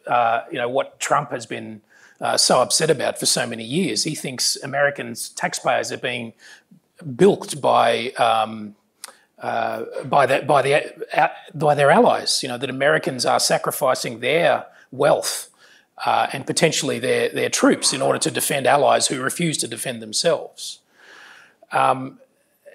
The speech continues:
and so, you know, the, the, what the, the, the United States is not actually making a, uh, wh-, what, what economists would call a, a costly signal here. The risks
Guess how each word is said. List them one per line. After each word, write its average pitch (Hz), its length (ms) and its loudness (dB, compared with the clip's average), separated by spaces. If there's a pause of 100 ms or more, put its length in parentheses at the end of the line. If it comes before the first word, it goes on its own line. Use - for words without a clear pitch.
(240)
and 165 140 0
so, 156 560 6 (960)
you 208 120 -4
know, 156 160 2 (100)
the, - 300 -2
the, 175 300 0 (220)
what 185 300 0
the, 185 120 6
the, 196 360 0 (260)
the 175 120 -4
United 190 320 6
States 170 400 0
is 147 120 -2
not 156 340 4
actually 135 460 -2
making 123 640 -4 (100)
a, 110 500 -2 (320)
uh, 110 360 0 (300)
wh-, 156 220 -8
what, 151 360 -6
what 135 180 -2
economists 165 580 0
would 123 140 -10
call 127 480 -2
a, 117 360 -2
a - 280 0
costly - 420 -2
signal 117 420 -6
here. - 280 -14 (800)
The 151 100 8
risks - 640 2